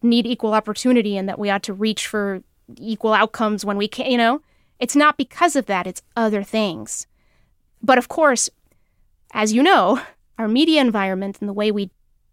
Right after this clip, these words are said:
discuss things simplifies things, and it's just a lot easier to boil everything down to a binary. You're against me. You're with me. You're against me. A lot of people you think are against you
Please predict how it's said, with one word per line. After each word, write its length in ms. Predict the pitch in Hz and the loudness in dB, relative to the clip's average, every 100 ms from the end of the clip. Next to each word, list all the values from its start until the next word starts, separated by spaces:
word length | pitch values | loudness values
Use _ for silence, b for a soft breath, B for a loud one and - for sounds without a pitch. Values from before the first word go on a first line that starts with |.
| _ | _
discuss 580 | 220 - - 330 480 - | -8 -6 0 0 0 -4
things 360 | 214 190 190 - | -4 -4 -6 -6
simplifies 880 | - - 370 453 269 - - 92 - | -6 -2 -2 -2 -4 -4 -8 -8 -10
things, 360 | - - - 226 | -10 -10 -8 -2
and 100 | 254 | -2
it's 100 | - | 0
just 220 | 381 - | -2 0
a 40 | |
lot 200 | 349 320 311 | 0 0 0
easier 600 | 262 339 - 208 156 160 - _ _ | -4 -4 -2 -4 -4 -8 -14 _ _
to 100 | - | -6
boil 280 | 233 285 339 | 2 4 4
everything 320 | 262 262 285 | 2 0 0
down 200 | 226 175 180 | 0 -2 -4
to 80 | |
a 60 | 220 | -4
binary. 640 | 254 285 240 139 73 101 214 _ _ _ _ _ _ _ | -2 -2 -2 -4 -8 -16 -20 _ _ _ _ _ _ _
You're 200 | 208 233 | 0 4
against 440 | 285 240 196 175 - | 4 2 -4 -6 -10
me. 180 | - 208 | -12 -6
You're 140 | 214 | -2
with 220 | 208 269 | 2 2
me. 220 | 320 330 320 - | 2 0 -2 -4
You're 160 | 208 | -4
against 360 | 190 175 185 - | -4 -8 -10 -12
me. 80 | - _ _ _ - | -18 _ _ _ -6
A 80 | 214 | -4
lot 300 | 208 240 370 | -2 2 2
of 60 | |
people 280 | 349 320 277 | 2 2 4
you 100 | 233 | 2
think 260 | 226 302 269 | 4 4 4
are 120 | 220 | 0
against 440 | 196 220 349 - | 0 0 0 -2
you 200 | - 202 | -8 -12